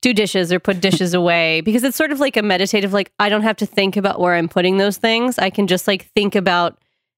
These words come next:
how mad you are and why are you so mad? And, "Oh, this cup goes there. Okay, don't think about that."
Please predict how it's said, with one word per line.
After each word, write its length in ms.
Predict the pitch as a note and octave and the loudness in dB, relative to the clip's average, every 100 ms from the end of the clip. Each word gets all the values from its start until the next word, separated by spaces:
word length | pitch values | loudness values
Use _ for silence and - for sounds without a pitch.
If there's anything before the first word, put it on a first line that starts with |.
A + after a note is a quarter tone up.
| _ | _
how 160 | - B3+ | -2 0
mad 240 | C#4 D4 | 2 0
you 160 | A3+ F3 | 0 0
are 160 | D#3+ D#3+ | 2 0
and 80 | |
why 140 | E3+ F#3+ | 0 2
are 80 | G#3 | 2
you 180 | G#3+ | 0
so 160 | G#3+ A3+ | 0 0
mad? 300 | A#3 G#3 D#3+ | 0 0 -2
And, 200 | D#3+ F3 | -2 0
"Oh, 200 | F#3+ G3+ | 2 2
this 200 | G3 G#3 | 0 -2
cup 220 | - G#3+ | -2 -2
goes 200 | A3 G#3+ | -2 0
there. 340 | G3+ F3 D#3 D#3+ | 0 0 -2 -4
Okay, 260 | - E3 | -2 0
don't 220 | E3+ F3+ F3+ | 2 0 0
think 160 | G3+ | -2
about 220 | G3 G3+ | 0 0
that." 260 | G3 E3+ - | 2 0 -2